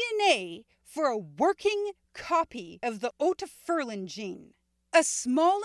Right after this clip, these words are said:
incision was made behind the ear of each patient, around the same location where a cochlear implant would be embedded.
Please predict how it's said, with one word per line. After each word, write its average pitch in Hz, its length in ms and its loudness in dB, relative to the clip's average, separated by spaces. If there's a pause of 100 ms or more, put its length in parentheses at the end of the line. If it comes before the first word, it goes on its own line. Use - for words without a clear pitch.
incision 339 640 -2
was 226 180 -8
made 208 280 -6
behind 220 340 -6
the 226 160 -14
ear 269 220 -4
of 175 160 -10 (160)
each - 400 -2
patient, - 600 -12 (120)
around 381 180 0
the 381 60 -6
same 381 240 -6
location 370 480 -8
where 285 240 -2
a 220 80 -8
cochlear 349 500 -8
implant 277 460 -6
would 175 100 -12
be 175 120 -10
embedded. 165 460 -12